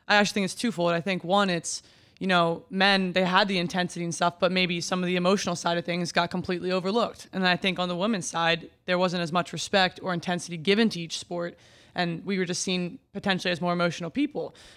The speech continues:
which I think now it's just amazing to see the kinda like the marriage of the two and, and the scales are kinda evening back out. And it's,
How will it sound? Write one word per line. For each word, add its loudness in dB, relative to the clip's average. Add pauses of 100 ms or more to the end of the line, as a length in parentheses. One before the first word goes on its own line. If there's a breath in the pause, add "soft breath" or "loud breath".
(100)
which 0
I 4
think 0
now 6
it's 2
just -4
amazing 0
to -4
see -4 (120)
the -2
kinda 2
like 4
the 0
marriage 4
of -6
the -2
two 0
and, -4
and -4
the -4
scales 2
are -4
kinda 0
evening 4
back 6
out. 6
And 0
it's, -4